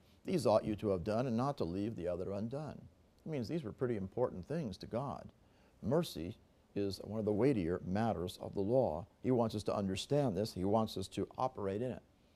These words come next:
Now, if we're going to see the mercy of God that's available for us, we do have to meet the conditions. It's not gonna happen just because we wanna see God's mercy. We must meet the conditions to see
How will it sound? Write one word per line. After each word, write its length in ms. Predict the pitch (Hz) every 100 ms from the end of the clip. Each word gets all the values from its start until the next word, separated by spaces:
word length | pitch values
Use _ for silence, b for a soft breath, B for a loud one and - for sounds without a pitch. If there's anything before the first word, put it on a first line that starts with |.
| b b b b -
Now, 140 | 123
if 100 | 127
we're 120 | 190
going 220 | 175 190 170
to 80 |
see 220 | 151 170 175
the 120 | 151
mercy 380 | 151 160 151 147
of 100 | 127
God 240 | 135 139
that's 180 | 131 135
available 480 | 113 120 113 101 101
for 300 | 104 82 98
us, 220 | - - b b b -
we 100 | 127
do 140 | 165
have 160 | 139 -
to 60 |
meet 220 | 101 113 -
the 60 |
conditions. 680 | 110 95 101 - - - - - _ -
It's 120 | 110
not 160 | 143 151
gonna 140 | 123
happen 380 | 117 107 - 107
just 220 | 107 -
because 420 | 101 - 101 98 b b -
we 140 | 104
wanna 240 | 92 101 95
see 200 | - 87
God's 340 | 85 85 -
mercy. 400 | 87 90 - - - _ b - -
We 100 | 92
must 380 | 104 131 - 95
meet 280 | 110 113
the 80 | -
conditions 580 | - 92 107 101 87 95
to 140 | -
see 380 | - - 104 92